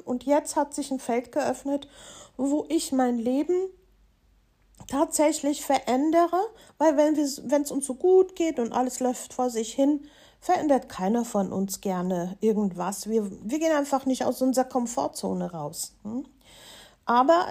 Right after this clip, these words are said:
Saturn und Uranus-Quadrat hat uns aufgefordert, unsere persönliche und unsere kollektive Arbeit zu machen. Und, ähm, jetzt hat er das sozusagen, der Saturn hat das bewältigt, steht im Wassermann und wartet auf die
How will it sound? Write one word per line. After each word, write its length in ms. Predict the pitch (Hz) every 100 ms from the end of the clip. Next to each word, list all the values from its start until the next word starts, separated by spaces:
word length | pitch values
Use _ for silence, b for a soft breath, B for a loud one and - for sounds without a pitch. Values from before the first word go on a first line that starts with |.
| 262
Saturn 680 | 285 277 262 294 330 359
und 180 | 269 269
Uranus-Quadrat 880 | 285 302 302 294 - 269 269 269 262
hat 140 | 254
uns 180 | 240 240
aufgefordert, 760 | 226 247 - - 240 233 226 226
unsere 260 | 220 220
persönliche 760 | 214 226 214 269 349 359 359 330
und 180 | 262 269
unsere 340 | - 247 247
kollektive 680 | 240 269 254 262 - 247 226
Arbeit 320 | 220 226 226
zu 140 | -
machen. 400 | 220 202 160 165 - _ _ _ _ B B B B B B B B -
Und, 520 | 277 269 277 277 -
ähm, 500 | 269 269 269 269 269 - -
jetzt 240 | 285 294
hat 100 | 339
er 120 | 359 320
das 200 | 302 294
sozusagen, 480 | 302 - 277 277
der 100 | 302
Saturn 380 | 285 262 339 359
hat 120 | 320
das 140 | 294 285
bewältigt, 680 | 247 233 262 339 370 349 -
steht 260 | - 277
im 140 | 269 247
Wassermann 500 | 269 294 302 311 320
und 200 | 277 247
wartet 360 | 240 277 311
auf 240 | 254 262 -
die 240 | - 254